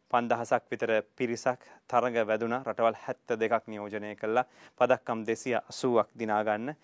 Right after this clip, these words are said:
ඉතින් ඒකෙන් අපිට පුළුවන් වුණා ලංකාවට ගේන්න බර ඉසිලීම වෙනුවෙන්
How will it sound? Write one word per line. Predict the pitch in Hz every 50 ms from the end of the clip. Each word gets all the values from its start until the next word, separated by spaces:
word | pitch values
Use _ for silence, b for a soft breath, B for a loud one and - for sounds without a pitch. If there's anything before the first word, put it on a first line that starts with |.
| b b b b b
ඉතින් | 120 120 117 123 - -
ඒකෙන් | 143 139 139 - 156 123 110 - -
අපිට | - - - 123 123 - _
පුළුවන් | 135 131 151 151 139 131 120
වුණා | 113 110 107 - - -
ලංකාවට | 110 110 110 107 - 120 113 107 110 110
ගේන්න | 107 107 117 113 110 117 120 120 113 B B B B B B 127
බර | 127 127 135 143 135
ඉසිලීම | - 135 - - 127 120 120 117 117 113
වෙනුවෙන් | 113 110 113 113 113 110